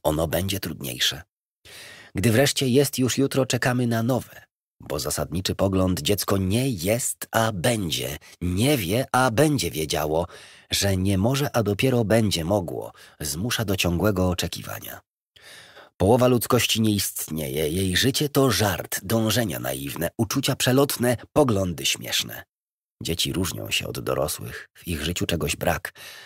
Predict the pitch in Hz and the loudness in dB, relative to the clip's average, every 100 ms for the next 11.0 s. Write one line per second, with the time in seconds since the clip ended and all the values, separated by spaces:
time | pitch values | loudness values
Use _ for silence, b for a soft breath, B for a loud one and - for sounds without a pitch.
0 | B - 123 151 156 - 143 - 107 127 | B -2 0 0 0 0 -2 -2 0 0
1 | 139 - - 67 60 53 78 110 - 92 | 0 -4 -8 -8 -8 -4 0 2 0 -2
2 | 87 82 - 123 92 87 104 110 104 104 | -4 -6 -6 -6 -4 -2 -2 0 0 0
3 | 87 95 87 87 82 82 85 80 76 - | 2 2 2 0 0 0 -2 -2 -4 -4
4 | 82 80 76 62 - - - 67 67 71 | -4 -4 -6 -8 -8 -8 -6 -6 -6 -2
5 | 85 113 - 60 58 55 - - - _ | 0 0 -2 -4 -6 -6 -8 -12 -18 _
6 | _ _ - B B B B - 135 156 | _ _ -20 B B B B 4 6 6
7 | 160 147 143 143 143 135 139 127 127 127 | 6 6 4 4 4 6 6 6 4 4
8 | 135 - 127 - 117 123 101 117 113 107 | 0 -2 -4 0 0 2 4 4 2 0
9 | 117 - 107 101 92 101 95 98 98 92 | -6 -4 -2 0 2 2 2 2 2 0
10 | - 92 90 98 90 90 78 78 92 - | -4 -2 0 0 2 2 2 -2 -4 -8